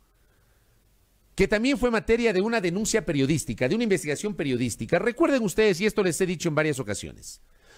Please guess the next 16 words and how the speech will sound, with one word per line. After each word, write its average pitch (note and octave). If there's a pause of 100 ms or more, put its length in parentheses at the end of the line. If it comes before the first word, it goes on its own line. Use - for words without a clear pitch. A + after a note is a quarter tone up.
(120)
cómo C#4
nace A#3 (280)
el E3
caso G#3
Sobornos E3
a F3
partir F#3
de A#3+
una A3+
publicación E3+
periodística C3+ (1000)
llamada F3+
Receta G3
de D#3+
Arroz C#3
Verde. F2